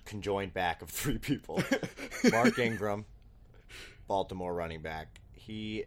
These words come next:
Speaker 1: needs to have a big game against the Jets on Thursday night, and he could, um, especially with Lamar Jackson not feeling a hundred percent with his injury.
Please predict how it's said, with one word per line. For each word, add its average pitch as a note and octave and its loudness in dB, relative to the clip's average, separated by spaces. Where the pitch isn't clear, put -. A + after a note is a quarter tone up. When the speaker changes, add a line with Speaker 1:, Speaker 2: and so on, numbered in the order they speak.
Speaker 1:
needs G2+ -6
to G2+ -2
have F2+ 0
a F2+ -4
big F2+ -6
game E2+ -4
against D#2+ -10
the - -14
Jets D#2+ -8
on D#2 -6
Thursday D#2 -8
night, D#2 -6
and F2+ -4
he F#2 -6
could, G2+ -4
um, D#2 -10
especially F2+ -6
with F2 -4
Lamar E2+ -4
Jackson E2 -6
not E2 -8
feeling E2+ -6
a D#2 -10
hundred E2 -8
percent E2+ -8
with E2 -14
his D#2+ -12
injury. F2 -4